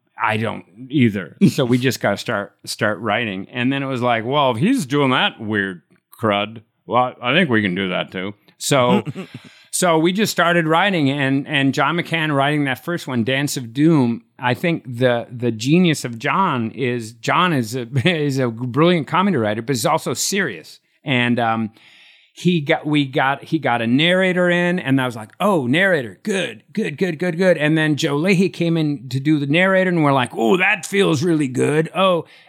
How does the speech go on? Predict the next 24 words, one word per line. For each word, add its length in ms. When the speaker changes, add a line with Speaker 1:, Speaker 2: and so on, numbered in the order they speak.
Speaker 1:
I 140
mean, 200
basically, 580
we 200
were 320
making 460
it 100
as 140
we 100
went 220
along. 360
So 160
it 40
was 100
like, 220
"Oh, 300
that's 240
good." 280
And 520
the 220
Ed 140
Asner 460
thing, 500
uh, 280